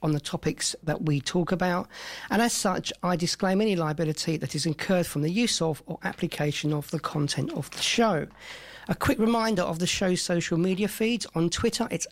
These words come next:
at Health Radio Show. On Facebook, it's the Health Matters Radio Show. And you'll be able to listen again to this show and all previous eighty-eight shows on the media page of my website, which is w w w dot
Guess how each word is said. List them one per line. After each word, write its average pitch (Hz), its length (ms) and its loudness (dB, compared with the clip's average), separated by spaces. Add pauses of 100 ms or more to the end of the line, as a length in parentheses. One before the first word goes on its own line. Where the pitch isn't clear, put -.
at 190 140 0
Health 190 340 -2
Radio 185 320 2
Show. 202 340 0 (460)
On 160 120 4
Facebook, 190 720 0
it's - 220 -2
the 156 100 -2
Health - 360 0
Matters 160 380 0
Radio 160 380 2
Show. 160 380 0 (460)
And 185 160 4
you'll 233 120 4
be 247 60 2
able 208 180 2
to 214 120 -2
listen 202 220 2
again 180 240 2
to 202 100 -2
this 233 140 2
show 180 380 2
and 185 160 2
all 196 100 2
previous 165 500 0 (100)
eighty-eight 208 440 0
shows 165 460 2 (380)
on 214 100 4
the 208 80 4
media 196 280 2
page 160 300 -2
of 143 80 -4
my 202 220 2
website, 151 500 -2
which 160 180 -2
is 143 60 -4
w 165 380 2
w 139 400 0
w 175 380 2
dot 160 300 -2